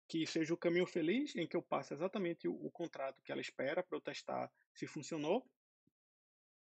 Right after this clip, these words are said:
E eu posso também mandar um, um contrato que ela não espera pra ver se ela realmente está rejeitando, é, caso ela desconheça. Então, um,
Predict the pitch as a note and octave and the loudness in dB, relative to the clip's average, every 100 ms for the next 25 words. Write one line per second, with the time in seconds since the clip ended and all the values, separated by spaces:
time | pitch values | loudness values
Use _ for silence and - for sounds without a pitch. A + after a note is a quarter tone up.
0 | _ A#3 C4+ D#4 F4+ C#4 C4 - F3+ E3+ | _ 0 4 4 4 2 2 2 4 4
1 | - - A3 G3 D3 D#3 G#3+ A3+ _ _ | 2 -2 0 0 0 0 0 -4 _ _
2 | _ _ E3 F3 A3 E3+ D3+ F#3 B3+ C#4 | _ _ 0 2 4 4 4 4 2 -2
3 | A#3+ F#3 F3+ F3 E3+ E3 D#3+ D3 C3+ C3 | -4 0 2 2 2 2 0 -2 -2 -2
4 | F3 - F3 E3+ F3+ D#3 C#3+ - D#3 D3+ | -4 0 0 0 -2 0 0 0 -2 0
5 | G#3 A#3 - D#3 F3+ B3+ - _ _ _ | 0 -2 0 0 0 -2 -8 _ _ _
6 | - B3 F3+ F#3 F#3 G3+ F#3+ A3 A#3+ F3+ | 2 4 6 4 4 2 2 2 2 2
7 | F#3+ - G#3+ F3+ G3+ A3 - E3 D3+ D#3 | -2 -4 -2 0 2 0 -2 -4 -2 -2
8 | F#3+ - _ _ _ - C#3 C#3+ C#3 C3+ | -4 -8 _ _ _ -6 -2 0 -2 -2
9 | D3+ C#3+ E3 D#3+ D#3+ - A#3 C#3 - C#3 | 0 0 2 0 -2 0 2 2 0 -10
10 | _ _ - C#3 E3 E3+ E3+ | _ _ -8 -6 -4 -4 -6